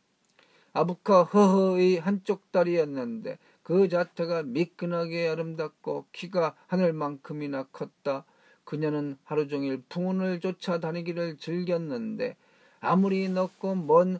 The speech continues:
하늘이라도 그녀의 어깨 축지를 넘지 않았다. 바람과 별을 먹고 사는 그녀는 우주 속의 미세한 동정도 놓치지 않았다.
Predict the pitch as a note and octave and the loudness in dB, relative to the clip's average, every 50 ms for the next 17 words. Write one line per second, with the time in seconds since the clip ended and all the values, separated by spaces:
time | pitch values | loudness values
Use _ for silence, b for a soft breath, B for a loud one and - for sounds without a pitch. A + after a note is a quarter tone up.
0 | - _ - F3+ F#3+ G3 F#3+ F3+ F3+ E3+ F3+ F3 E3 E3 F3+ F3 E3+ D#3+ - - | -8 _ -4 -2 0 0 0 0 0 0 0 -2 -2 -2 -2 -2 -4 -4 -6 -10
1 | - D#3+ E3+ E3+ E3+ E3 E3+ E3+ E3 D#3+ C#3+ - - - _ - F#3 E3 - _ | -8 -6 -4 -2 0 0 0 0 -4 -8 -8 -8 -10 -10 _ -8 -8 -8 -8 _
2 | - E3+ - - - E3 E3 E3 D#3+ D3+ C#3 C3 D3 E3 F3+ F3 - - F#3 F#3 | -16 -16 -12 -10 -6 -4 -2 -2 -2 -4 -4 -2 -2 -2 -2 -2 -6 -6 -6 -4
3 | F3+ - - - A#2+ A#2 F#2+ - _ _ - A2+ G2+ - - _ _ _ _ _ | -4 -6 -6 -8 -10 -10 -10 -12 _ _ -12 -12 -12 -12 -14 _ _ _ _ _
4 | _ _ _ _ b b b b b b b b E3+ G3+ A3 A3 G#3+ G3+ G3+ G#3 | _ _ _ _ b b b b b b b b 4 4 4 4 2 2 2 2
5 | G#3 G3+ F#3 D#3+ F3 G3 G#3+ G#3 G#3 G3+ G3+ G3 F#3+ G3 G3 F#3 _ _ - G3 | 2 0 0 0 0 0 2 2 2 0 0 0 0 0 -2 -2 _ _ -2 0
6 | G3 F#3 F#3 F#3 F#2+ G2 - G3 G3 F#3 E3+ - - F3+ F#3+ F#3+ F#3+ F#3+ F#3+ F#3 | 0 0 -2 -2 -2 -2 -2 -2 -4 -4 -4 -4 -4 -2 -2 -2 -2 -2 -2 -4
7 | F3+ - b b b b b b b D3+ F3+ F#3+ F#3 G3+ G3 F3+ - - F3+ F3+ | -4 -6 b b b b b b b -4 -2 0 0 0 0 -2 -2 -4 -4 -4
8 | F#3 F#3 F#3 F3+ D3+ C#3 D#3+ E3 - - G3 G3 G3 F#3+ F3+ D3+ E3 E3+ F#3 F#3 | -2 -2 -2 -4 -4 -6 -6 -6 -4 -2 -2 -2 -2 -2 -4 -4 -4 -2 -2 -2
9 | F3+ F#3 F#3 F#3 F3 F3+ F3+ F3+ F#3 F3 E3+ - - E3 E3+ E3+ - - F3+ E3 | -2 -2 -4 -4 -4 -4 -4 -2 -4 -4 -6 -6 -4 -2 -2 -2 -2 -4 -6 -4
10 | E3 F3 E3+ D#3+ D#3+ E3 E3 E3 D#3+ - - F3 D#3+ D#3 - | -2 -2 -2 0 0 0 0 -2 -4 -4 -4 -4 -4 -4 -4